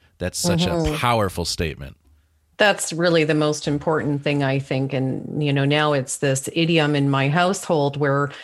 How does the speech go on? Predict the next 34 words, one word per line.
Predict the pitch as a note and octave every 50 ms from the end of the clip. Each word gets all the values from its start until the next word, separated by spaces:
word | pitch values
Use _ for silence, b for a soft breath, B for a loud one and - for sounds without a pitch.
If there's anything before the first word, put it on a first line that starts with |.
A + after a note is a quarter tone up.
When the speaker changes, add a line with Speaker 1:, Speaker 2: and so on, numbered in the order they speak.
| B B B
Speaker 2:
we'll | E3+ E3
say, | - F#3+
"Watch | F#3+ G3+ A3 A#3+ A#3 - -
your | C4
viral | B3 C4+ C4+ C4+ C#4+ D4 D#4+
energy." | F4 F4+ E4 D4 C4+ C#4+ C#4+ C#4+ D4+ D4 B B B B B
You | A3+
know, | G#3+ G#3 G3+
that | G3 F#3+ F#3 F3+ -
phone | - A3+ G#3+ A3 A3+
call | A3+ A3+ G#3+ G3+ G3+
comes | G3+ - G3+ F#3+ F#3+ F#3 F3+
in, | F#3 F3+ F3+ F3+ F3+ F3+ F3+
or | - - D#3+ D#3+ D#3+
you're | D#3 D#3+ E3+ F#3+ G3 F#3+ F3
waiting | D#3+ E3+ E3+ E3+ F#3+ F#3+ D3+ C#3+ C#3+
for, | D3+ - E3+
it's | D3 C#3 E3
a |
big | C#3+ C#3 E3+ D#3 D#3
day | - D#3+ D#3 D#3 D#3
for | - D#3+
you. | D#3 D3+ D3+ D3+
You | D3+ D3 C#3+
think | C#3+ - D#3 D3+ -
you're | D3+ D3
gonna | D#3 D3
get | C#3 C#3 C#3+ C3+ C#3
some | - D3+ C#3+ C3+
good | C3+ D3 C#3
news, | C#3+ C#3+ C#3+ C#3+ C#3+ C#3
or | D3+
you | C#3+ D3 C#3+
need | C#3+ D3 D3 D3+ E3 E3+ F3 E3 D3+ C#3+ C3+ -